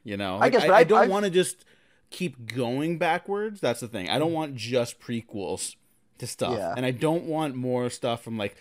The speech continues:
Speaker 1: look, it's the gang again, you know? I, I
Speaker 2: Yeah.
Speaker 1: just wanna see new stories, be it the, the past,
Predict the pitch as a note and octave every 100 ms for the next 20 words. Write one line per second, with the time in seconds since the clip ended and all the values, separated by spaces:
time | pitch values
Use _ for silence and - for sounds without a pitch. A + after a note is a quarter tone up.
0 | - _ D#3+ F3 C3 - C#3+ D#3 F3+ D3+
1 | G#2+ G2+ A#2+ A#2+ F#2+ F#2 F2 G#2+ G#2 G#2+
2 | A2 A2+ B2 G2+ F#2+ - D3 B2 - B2
3 | A2 A2+ A#2+ A2 - G#2 F#2+ C#2 F2 -
4 | _ _ - A2+ C3 A#2 - G#2+ G2 A2
5 | - A#2 G#2 G2